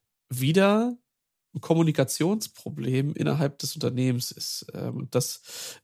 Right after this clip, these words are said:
äh, Ebro, du hast das vorhin schon, schon gesagt, wenn Prozesse da sind, ähm, naja, erstmal Bird's Eye View an, ein bisschen von oben gucken,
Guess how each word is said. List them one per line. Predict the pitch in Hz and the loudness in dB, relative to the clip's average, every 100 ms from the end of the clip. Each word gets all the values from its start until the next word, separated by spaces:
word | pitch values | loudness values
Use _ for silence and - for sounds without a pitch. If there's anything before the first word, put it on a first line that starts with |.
| - | 0
äh, | |
Ebro, | 127 135 156 | 4 4 4
du | 143 | 4
hast | 135 151 | 4 2
das | 147 | -2
vorhin | - 127 156 | 0 0 0
schon, | - 165 160 - | 0 0 0 -4
schon | - 160 | -2 0
gesagt, | 156 151 143 | 2 0 2
wenn | 139 156 | 0 -2
Prozesse | - 143 - 147 135 | -4 -4 -2 0 0
da | 135 135 | 2 2
sind, | 156 160 160 - - | 2 0 -4 -8 -6
ähm, | - - 131 | -4 -2 -4
naja, | - 127 131 | -2 0 0
erstmal | - 139 - 135 135 | 2 0 0 0 0
Bird's | 131 135 175 - | 4 4 4 2
Eye | - 123 | 0 0
View | 131 131 113 | 2 2 2
an, | 123 165 | 2 0
ein | 165 | -2
bisschen | 160 - 147 | -4 0 0
von | 139 135 | 2 0
oben | - 180 160 | 2 0 0
gucken, | - 143 156 202 | -4 -4 -4 -6